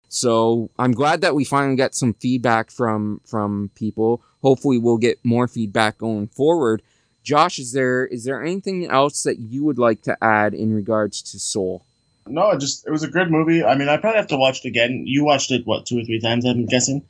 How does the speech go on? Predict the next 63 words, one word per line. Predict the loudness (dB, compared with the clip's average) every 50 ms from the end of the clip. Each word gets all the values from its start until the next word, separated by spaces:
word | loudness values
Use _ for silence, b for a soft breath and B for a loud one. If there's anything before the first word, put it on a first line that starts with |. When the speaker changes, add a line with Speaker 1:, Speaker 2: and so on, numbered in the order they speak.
| _
Speaker 1:
Twice, | -2 2 2 2 2 0 -4 -8 -8 -6
yeah, | -2 -2 -2 -2 -2
twice. | -6 -6 -4 -2 2 4
Speaker 2:
Um, | 4 4 4 4 2 -2 -4 -6
yeah, | -6 -6 -6
twice. | -4 -2 -2 0 0 0 -2 -4 -6 _ -10 -4
Uh, | -4
so | -2 2 2 2
I, | 2 4 4 4
I | 4
only | 4 4 4 4
watched | 4 2 2 0 -4
it | -6 -2
once. | 0 0 0 0 -2 -4 -4 -6 -6 -6 _
Uh, | 0
I | 2 2 4 4 4 2 0
thought | 0 0 0 2 2
it | 2 0
was | 0 -2 -4 -4 -2
a |
good | 0 0 0 2
movie. | 2 0 0 0 0 0 0 0 0
Um, | 2 2 2 2 2 2 2 0 -2 -4 -10 _ _ _ _ _ _ _ _ 0
no, | 2
I, | 4 4 4 2 2 -2 -6 _ _ _ _ _ _ _ -12 -4 0
go | 2 4
watch, | 4 4 2 2 0
if | -2 0
you | 2 2
haven't | 2 2 4 2
watched | 2 0 0
it, | -2 -2
if | -2 0 2
you | 2
have | 2 2
Disney | 2 2 2 2 2 0
Plus, | 2 0 0 0 0
def-, | -2 -2 -2 -2 -2
definitely | _ -2 0 0 0 -2
check | 0 -2 -2 -2
it | -2
out. | -2 -2 -4 -4
It | -4
was | -4 -4 -4
a | -2
pretty | -2 0 0
good | 0 0 0
movie. | 2 4 2 2 2 0 -6 _ _ _ _ _ _
And | -6 -4 -4 -2 -4 -2 0
yeah, | 0 -2 -2 -2 -10 _ _
that's | -20 -10 -6
about | -4 -4 -4
it. | -4 -6 _ _ _ _ _ _ _ _ _ -6
Speaker 1:
All | -4 -2 0
right, | -2 -2 -2 -2
and | -2 -2 0 -2 -2
before | -4 -8 -8 -4 -2 0 0
we | 0
wrap | 2 2 2 2 2
things | 0 -2 0 0 0 2
up, | 2 0 2 0
once | 0 0 0 0 0 0
again, | 2 4 4 6 4 4 2